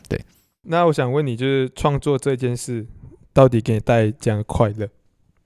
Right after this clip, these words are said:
Speaker 1: 其实为什么会选择创作？因为我觉得创-，每个创作的人一定是有他心里想要讲的东西。那像我就是对社会的观察，所以我之前写的剧本也是比较社会观察层面的。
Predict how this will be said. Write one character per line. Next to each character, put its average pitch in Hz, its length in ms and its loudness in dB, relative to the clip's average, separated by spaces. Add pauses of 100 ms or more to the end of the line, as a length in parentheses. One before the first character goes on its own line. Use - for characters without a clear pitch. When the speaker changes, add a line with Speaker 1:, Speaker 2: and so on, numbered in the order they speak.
(500)
Speaker 1:
其 - 120 -2
实 180 300 2
为 220 120 8
什 156 120 4
么 123 80 4
会 165 80 6
选 113 180 -2
择 104 80 0
创 127 260 -2
作？ 117 300 -2 (560)
因 190 140 2
为 214 80 6
我 151 120 4
觉 127 120 -4
得 131 340 0 (100)
创-， - 240 0
每 139 80 2
个 131 140 2
创 170 180 0
作 151 160 -2
的 113 80 -2
人 82 240 -6
一 120 60 -6
定 151 240 -4
是 160 140 -8
有 104 160 -2
他 123 200 0
心 123 240 -4
里 110 80 -2
想 95 160 -4
要 104 80 0
讲 87 200 -10
的 85 80 -12
东 92 180 -12
西。 90 260 -18 (420)
那 165 280 -2 (720)
像 175 240 0
我 107 160 -2
就 131 100 -2
是 160 140 -4
对 151 240 2
社 147 220 2
会 147 100 4
的 120 100 -2
观 113 220 -6
察， 98 180 -10
所 - 140 -4
以 156 80 -2
我 120 180 -4
之 139 140 -10
前 135 180 -4
写 107 160 -6
的 95 400 -10
剧 147 200 -8
本 98 180 -6
也 98 100 -2
是 135 260 -2
比 107 140 -8
较 127 220 2
社 123 180 0
会 123 120 2
观 110 180 -4
察 92 340 -10 (160)
层 - 160 -8
面 101 220 -6
的。 87 100 -14